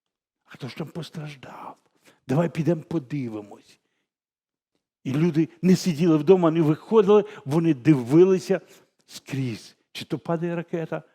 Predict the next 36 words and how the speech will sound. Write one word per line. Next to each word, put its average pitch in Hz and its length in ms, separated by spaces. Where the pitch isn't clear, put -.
натовп 117 420
людей. 95 460
Я 135 100
був 120 180
у 113 60
Саші 120 280
вдома, 127 400
бачив 117 280
це 113 140
місце, 120 280
де 101 120
в 92 60
нього 101 200
прямо 131 360
біля 120 180
будинку 120 440
впала 113 320
ракета. 113 440
І 104 200
теж 120 300
був 98 220
натовп 120 480
людей, 107 320
коли 101 260
це - 140
все 113 180
трапилось. 160 500
Люди 135 220
вибігли: 147 480
"А 123 80
що - 160
ж - 80
там, 110 180
а 113 60
як 123 240
там?" - 180